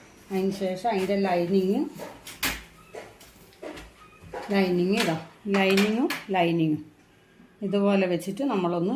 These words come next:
ഈ ഷോൾഡർ കറക്റ്റായിട്ടൊന്ന് ജോയിൻ ചെയ്തെടുക്കാം.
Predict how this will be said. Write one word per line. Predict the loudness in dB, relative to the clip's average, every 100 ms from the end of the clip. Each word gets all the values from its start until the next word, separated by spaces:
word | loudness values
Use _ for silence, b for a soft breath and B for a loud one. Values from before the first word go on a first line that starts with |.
| 0
ഈ | 0 0
ഷോൾഡർ | 0 0 0 -2 -4 -8 -12 -2 2 4 2 0 -2 0
കറക്റ്റായിട്ടൊന്ന് | 0 0 -4 -8 -8 -6 -4 -4 -6 -14 -20 _ _ _ -16 -14 -10 -2
ജോയിൻ | 0 2 2
ചെയ്തെടുക്കാം. | 0 -4 -8 -12 -18